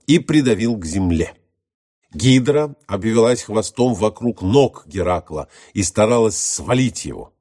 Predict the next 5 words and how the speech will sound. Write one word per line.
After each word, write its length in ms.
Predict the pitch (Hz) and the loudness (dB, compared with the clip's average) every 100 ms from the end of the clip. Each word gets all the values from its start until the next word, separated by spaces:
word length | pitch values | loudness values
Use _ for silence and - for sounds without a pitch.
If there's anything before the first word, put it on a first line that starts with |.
| _ _ _ _ - | _ _ _ _ 0
Как 280 | 110 110 98 | 0 0 -4
непоколебимая 1300 | 101 120 - 120 - 123 127 98 123 147 151 147 143 | 0 0 2 0 2 4 4 4 2 4 4 4 2
скала 680 | - - 120 139 156 107 _ _ _ _ - | -2 -4 -2 0 0 -2 _ _ _ _ -10
стоял 380 | 80 95 95 | -2 0 0
герой 480 | 82 98 110 139 120 | -2 0 4 4 0